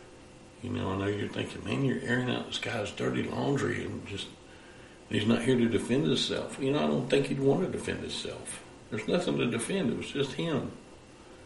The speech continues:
You know, good, bad, or ugly, that's who he was. He, he never did anything that he, he, he, I'm sure he regretted some things he did, but, you know, he understood that that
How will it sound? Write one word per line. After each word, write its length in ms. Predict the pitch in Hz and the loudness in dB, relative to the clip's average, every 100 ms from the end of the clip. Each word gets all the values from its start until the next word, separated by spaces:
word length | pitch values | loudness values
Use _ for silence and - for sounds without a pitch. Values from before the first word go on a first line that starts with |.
| - - - - - - | -20 -20 -20 -20 -16 -8
You 80 | - | -2
know, 120 | 135 | 4
good, 260 | 123 139 | 8 8
bad, 200 | 139 143 | 6 2
or 100 | 143 | 2
ugly, 260 | 143 143 120 | 2 4 4
that's 200 | 117 127 | 4 4
who 100 | 139 | 6
he 100 | 135 | 6
was. 260 | 139 147 120 | 4 2 0
He, 100 | 131 - | -4 -4
he 120 | - 131 | -2 0
never 240 | 147 147 | 2 2
did 200 | 135 139 | 2 4
anything 440 | 147 127 139 139 | 4 2 4 4
that 80 | 123 | 2
he, 340 | 117 131 127 123 - - | 0 -2 -4 -10 -12 -10
he, 100 | 139 139 - - - - - - - - - - - - | -8 -8 -12 -18 -20 -20 -18 -20 -20 -20 -20 -20 -20 -8
he, 300 | 139 - - | -8 -6 -2
I'm 180 | 151 139 | 2 4
sure 180 | 151 | 6
he 40 | 147 | 6
regretted 520 | 127 117 123 131 117 | 6 4 4 4 4
some 200 | 120 113 | 6 6
things 240 | 120 123 113 | 6 4 4
he 60 | |
did, 340 | 101 110 143 131 | 2 4 4 2
but, 220 | 107 - - | 0 -2 -4
you 80 | - | -2
know, 180 | 110 110 | 0 0
he 200 | 117 117 | 0 2
understood 500 | 120 113 - 123 - | 0 0 0 2 2
that 120 | 95 | -2
that 260 | 101 - | -2 -2